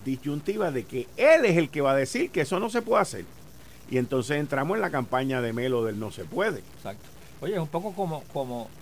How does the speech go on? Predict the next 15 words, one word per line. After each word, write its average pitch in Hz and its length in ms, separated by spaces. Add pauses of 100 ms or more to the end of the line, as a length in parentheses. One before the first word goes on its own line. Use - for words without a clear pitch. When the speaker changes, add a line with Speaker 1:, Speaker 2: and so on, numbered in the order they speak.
(300)
Speaker 2:
yo, 127 220
yo 127 120
conocí 160 360
un 156 80
montón 156 280
de 160 100
gente 147 360 (920)
preparada, 117 840
eh, 110 160
preparada 104 360
en, 135 220
en 117 160
el 107 220
ámbito 113 320
financiero, 107 760